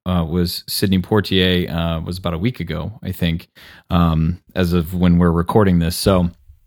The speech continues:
um, but, but from what I gather, both gentlemen, just upstanding people, um, terrible losses in the acting community, um, and just for people in general, 'cause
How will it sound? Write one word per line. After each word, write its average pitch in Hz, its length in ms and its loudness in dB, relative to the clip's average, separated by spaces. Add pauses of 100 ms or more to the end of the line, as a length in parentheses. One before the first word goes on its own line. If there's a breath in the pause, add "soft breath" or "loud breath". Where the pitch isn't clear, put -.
(360)
um, 98 400 4
but, 101 160 4 (220)
but 110 200 -6
from 135 240 4
what 160 160 6
I 160 120 6
gather, 104 720 6
both 107 580 2
gentlemen, 95 480 4
just 90 280 -2 (100)
upstanding 90 560 2
people, 90 500 0 (360 loud breath)
um, 82 480 2 (140)
terrible 101 320 4
losses 85 480 0
in 85 140 2
the 82 260 2
acting 85 340 -4
community, 85 760 -2
um, 80 340 -8
and 107 120 -2
just 185 180 2
for 180 120 0
people 131 340 -2
in 98 100 4
general, 85 340 0
'cause 82 320 -6